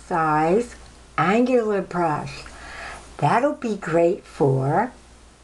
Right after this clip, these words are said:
the tree. And remember on the bottom here where the tip is, right? You come up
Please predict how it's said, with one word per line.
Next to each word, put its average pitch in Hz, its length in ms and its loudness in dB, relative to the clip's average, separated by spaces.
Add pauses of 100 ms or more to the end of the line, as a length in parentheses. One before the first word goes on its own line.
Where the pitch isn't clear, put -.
(520)
the 269 140 0
tree. 190 760 4 (2000)
And 196 200 2
remember 208 480 4
on 190 160 0
the 165 80 0
bottom 175 560 0
here 175 560 2 (260)
where 196 220 2
the 185 160 -2
tip 233 440 -2
is, 370 240 2 (960)
right? 240 300 -4 (380)
You 175 100 -2
come 180 340 -2
up 294 280 2